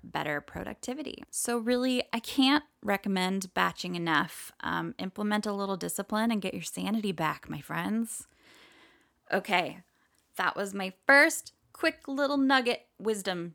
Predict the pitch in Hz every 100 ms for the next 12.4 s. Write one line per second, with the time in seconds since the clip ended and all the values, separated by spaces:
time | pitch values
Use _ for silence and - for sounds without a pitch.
0 | - - 143 - - 208 - - - -
1 | - - - - 208 - - - - 190
2 | 180 - 190 190 208 - _ _ _ _
3 | _ - 208 202 226 - - 190 220 -
4 | - 180 180 - 175 170 170 - 269 359
5 | - - 214 190 175 165 175 170 160 165
6 | 170 - 170 165 - 175 175 220 269 269
7 | - 165 156 151 147 156 160 - 269 269
8 | 262 247 185 160 - - 302 320 - 277
9 | 269 285 285 - 269 - 269 262 247 269
10 | - - - - - _ - - 185 -
11 | 180 - 175 170 170 160 156 147 147 160
12 | 170 180 196 202